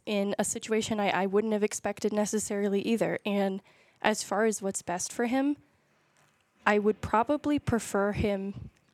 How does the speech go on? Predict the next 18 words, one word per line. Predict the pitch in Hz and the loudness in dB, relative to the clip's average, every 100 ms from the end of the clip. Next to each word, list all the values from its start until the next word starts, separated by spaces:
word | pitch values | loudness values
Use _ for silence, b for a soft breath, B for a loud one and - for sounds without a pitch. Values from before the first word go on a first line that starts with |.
| - | -2
if | 214 | -2
the | - 214 196 | 0 0 2
option | 208 - 233 | 0 -2 -4
is | 214 202 - | -2 -2 -4
he | 196 | -2
could | - 196 | 0 2
either | 185 190 | 2 0
be | 190 196 | -2 -2
in | 190 196 | -2 0
Utah | 196 - 214 214 208 | -2 -2 0 2 2
and | 208 196 | -2 -4
sort | - 196 190 | -4 -4 -2
of | |
straddle | 190 - 185 190 190 | -4 -4 -2 0 0
between | 208 - 196 185 | -2 -4 -8 0
both | 185 208 262 - b b b b - | 2 4 2 -2 b b b b 2
or | 214 214 | 4 4
just | 214 202 - | 0 -4 -6